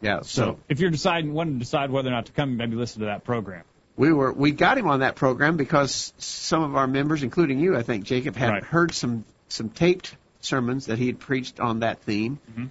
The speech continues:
Speaker 1: We wanted to cover the idea of child rearing on the Virtual Bible Study. We invited him. He Skyped in. We thought he did a great job.
Speaker 2: Right.
Speaker 1: So we've invited him to come and, and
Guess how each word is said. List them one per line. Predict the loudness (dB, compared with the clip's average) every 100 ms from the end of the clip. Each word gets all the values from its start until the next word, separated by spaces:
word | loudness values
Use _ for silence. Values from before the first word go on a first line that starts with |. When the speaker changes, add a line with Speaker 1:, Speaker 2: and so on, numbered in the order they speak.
| -14 _ 2
Speaker 1:
We |
wanted | 4 4 2 -2
to | -6
cover | 0 0 2 0
the | 0 0
idea | 0 -2
of |
child | 0 2 2
rearing | 0 0 0
on | -2
the | 0
Virtual | -2 0
Bible | 0 0
Study. | -2 -2
We | 0
invited | 0 2 0 0
him. | -2 0
He |
Skyped | -2 -2 0 0 0
in. | 0 -2 -6 _ -6
We | -2
thought | 0 0
he |
did | 0 -2
a |
great | -2 -2 -2
job. | -2 2 2 0 -6 -14
Speaker 2:
Right. | -12 -12 -16 -6
Speaker 1:
So | -2
we've | 2 2
invited | 2 4 4 4 0
him | 0 0 0
to | -2
come | 0 2 2
and, | -2 -4 -6
and | -4 -2 -4 -6